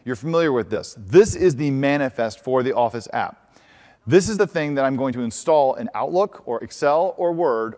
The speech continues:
or is what is used in the store when you, to install the application within your, um, your Office client.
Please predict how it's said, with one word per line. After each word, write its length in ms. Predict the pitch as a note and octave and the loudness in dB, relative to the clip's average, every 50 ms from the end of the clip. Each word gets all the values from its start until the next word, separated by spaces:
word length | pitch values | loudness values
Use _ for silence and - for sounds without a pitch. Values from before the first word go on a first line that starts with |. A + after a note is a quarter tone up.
| _ - | _ -6
or 420 | F3 F3+ F3+ D3+ C3 B2+ B2 A#2 - - _ _ _ _ | -2 0 2 2 2 2 0 -2 -6 -12 _ _ _ _
is 120 | - B2+ A2+ | -8 -6 -2
what 160 | C3 C#3+ C3+ | 0 0 0
is 140 | B2 A2 G2+ | 0 -2 -6
used 440 | G2 C3 E3+ F#3 E3+ D3+ C#3 A#2+ - | -6 -6 -4 -2 -2 -2 -2 -4 -8
in 200 | C#3+ C3 C3+ C3 | -8 -6 -6 -6
the 80 | B2 | -6
store 540 | G#2+ - - - G3 F#3 D3 A#2+ A2 A2+ A2+ | -8 -8 -4 -2 0 0 0 0 -2 -4 -6
when 160 | - B2+ C3+ C3 | -8 -8 -8 -6
you, 240 | B2+ B2 A#2 A2+ - - C#3 B2+ - | -4 -6 -6 -8 -10 -14 -16 -10 -4
to 180 | D3 C3+ C3+ | -2 -2 -2
install 420 | C3 B2+ - - - E3 D3+ D3+ D3 | -2 -6 -10 -8 -2 -2 0 0 0
the 120 | C#3+ C#3 | -2 -4
application 500 | B2+ - - B2+ - D3+ D3 C3+ A#2+ B2+ | -6 -6 -8 -8 -6 -6 -6 -6 -6 -8
within 340 | B2+ A#2 G2 C3 B2 B2 B2 | -8 -8 -6 -6 -6 -4 -4
your, 460 | A#2 A2+ A2 A2 G#2+ G#2+ G#2+ - - | -4 -4 -4 -2 -4 -4 -6 -8 -10
um, 320 | A#2+ A2+ G#2+ G#2 G2+ G2+ - - | -8 -6 -6 -6 -8 -10 -10 -6
your 120 | C3+ C3 | -6 -4
Office 280 | B2+ B2+ - - A2+ - | -4 -4 -6 -8 -12 -16
client. 340 | - F3 F#3 C#3+ A2 F2+ | -10 -8 -8 -8 -8 -10